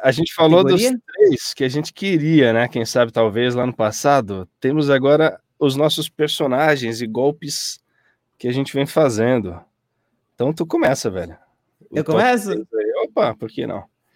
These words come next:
Speaker 2: Ô, rapaz, golpes que já fizemos. Ai, como eu adoro.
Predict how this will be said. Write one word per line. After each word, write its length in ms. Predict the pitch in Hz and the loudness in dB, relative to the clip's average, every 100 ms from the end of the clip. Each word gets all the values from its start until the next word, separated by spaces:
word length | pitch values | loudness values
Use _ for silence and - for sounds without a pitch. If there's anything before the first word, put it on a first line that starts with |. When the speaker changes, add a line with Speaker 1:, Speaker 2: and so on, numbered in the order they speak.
| _ | _
Speaker 2:
Ô, 340 | - 440 440 403 | -8 -6 -4 -2
rapaz, 600 | 311 214 202 185 160 156 | -2 0 2 4 4 2
golpes 300 | 160 240 - | 0 0 -2
que 120 | - | -4
já 160 | 359 311 | 0 0
fizemos. 840 | 339 466 392 254 277 349 302 294 | -2 -10 -4 -2 0 0 0 0
Ai, 180 | 320 349 | 0 2
como 160 | 302 | 4
eu 40 | 269 | 4
adoro. 480 | 226 269 285 196 | 4 6 6 4